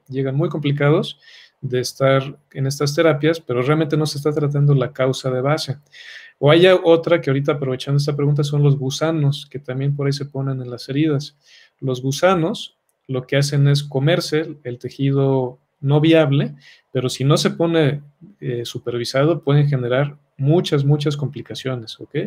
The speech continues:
Entonces, esto yo les sugiero que no lo hagan, ¿ok? Mejor busquen una atención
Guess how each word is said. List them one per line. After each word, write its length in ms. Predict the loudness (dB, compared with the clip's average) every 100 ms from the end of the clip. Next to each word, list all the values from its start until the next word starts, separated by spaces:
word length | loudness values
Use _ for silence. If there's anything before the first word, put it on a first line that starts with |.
| -8 _ -20 -20 -10
Entonces, 480 | -4 0 2 0 2
esto 460 | 0 2 2 2 -4 -8 -8 0
yo 120 | 2
les 140 | 2
sugiero 340 | 0 0 2 2
que 240 | 0 -4 -6
no 160 | -2 2
lo 140 | 4
hagan, 300 | 4 2 -4 _ -20 _ -12
¿ok? 180 | -6 -2 -2
Mejor 260 | -2 -2 2
busquen 300 | 2 0 -2
una 360 | 0 2 0 -2
atención 720 | -8 -10 -8 -4 -4 -4 -8